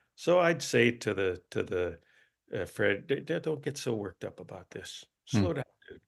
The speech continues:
Speaker 1: It's, it's, you know, there's, there's stuff you don't know about yet. There's a, they say there's a plan unfolding for each of us.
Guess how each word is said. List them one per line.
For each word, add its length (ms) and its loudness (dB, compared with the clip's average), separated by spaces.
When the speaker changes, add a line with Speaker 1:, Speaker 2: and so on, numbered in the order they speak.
Speaker 1:
It's, 260 -4
it's, 280 -6
you 80 2
know, 320 2
there's, 220 -6
there's 180 -2
stuff 280 2
you 60 4
don't 140 -2
know 100 2
about 260 0
yet. 220 -4
There's 180 -2
a, 60 -6
they 80 2
say 420 8
there's 240 2
a 40 -6
plan 380 6
unfolding 540 2
for 180 -2
each 200 -2
of 80 -2
us. 420 2